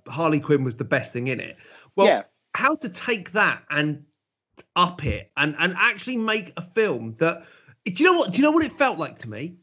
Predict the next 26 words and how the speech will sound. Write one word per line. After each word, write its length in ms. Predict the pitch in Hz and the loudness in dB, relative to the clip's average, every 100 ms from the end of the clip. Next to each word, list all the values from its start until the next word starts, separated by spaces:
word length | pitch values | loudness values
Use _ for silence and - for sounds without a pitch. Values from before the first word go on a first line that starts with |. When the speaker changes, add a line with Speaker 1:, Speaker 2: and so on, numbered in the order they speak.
| _ | _
Speaker 1:
The 80 | - | -10
film 240 | - 247 254 | 0 2 2
it 180 | 180 | -2
felt 200 | - 208 | -2 -2
most 340 | 190 202 180 - | 2 0 0 -6
like 480 | 85 139 170 - _ _ _ _ | -10 -8 -10 -16 _ _ _ _
was 180 | 156 - | -10 -10
Tank 400 | - 208 170 - | -6 -4 -4 -6
Girl. 300 | 120 92 - _ _ _ _ _ _ _ | -12 -12 -18 _ _ _ _ _ _ _
Speaker 2:
Yeah, 240 | 233 302 - - 330 277 208 | 4 4 4 -4 -16 -14 -10
quite. 280 | - 294 302 | -4 -2 0
I 20 | |
mean, 120 | 214 | 0
I'd 100 | 226 | 0
like 160 | 262 262 | 0 -2
to 80 | 202 | -4
see 120 | 254 | -6
the 80 | 208 | -6
director 320 | 214 185 185 | -6 -8 -10
tackle 380 | - 214 - 139 | -8 -8 -8 -10
that. 180 | 82 - - _ _ _ _ _ _ _ _ | -10 -14 -18 _ _ _ _ _ _ _ _
Like, 160 | 170 175 | 0 0
I 40 | - | 0
think 260 | 226 190 | -4 -4
her 240 | - 233 | -4 -2
or, 120 | 240 | 0